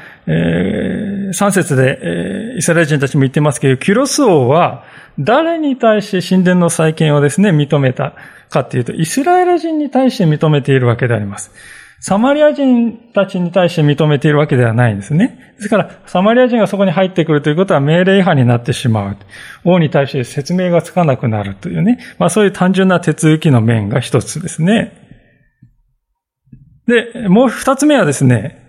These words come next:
これは非常に大きなことですが、サマリア人たちは基本的にイスラエルの神様という方を礼拝するって言ってるんですけどね、それは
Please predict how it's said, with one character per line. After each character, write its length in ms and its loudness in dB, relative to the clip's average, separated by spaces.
こ 60 -2
れ 80 4
は 180 0
非 100 0
常 60 4
に 60 2
大 140 2
き 100 -2
な 120 0
こ 100 -8
と 120 -4
で 80 -8
す 120 -12
が、 240 -2
サ 180 -2
マ 160 2
リ 60 4
ア 160 4
人 200 0
た 140 0
ち 140 -6
は 140 0
基 160 -4
本 220 2
的 240 2
に 200 0
イ 40 -2
ス 220 -4
ラ 180 4
エ 60 4
ル 100 4
の 140 0
神 300 0
様 260 2
と 120 -2
い 80 4
う 60 0
方 220 0
を 80 2
礼 200 2
拝 160 2
す 100 -4
る 60 0
っ 20 -2
て 120 -4
言 100 0
っ 20 -20
て 120 -2
る 120 2
ん 20 2
で 80 0
す 100 -12
け 80 -6
ど 120 -6
ね、 680 -8
そ 160 -4
れ 80 4
は 320 0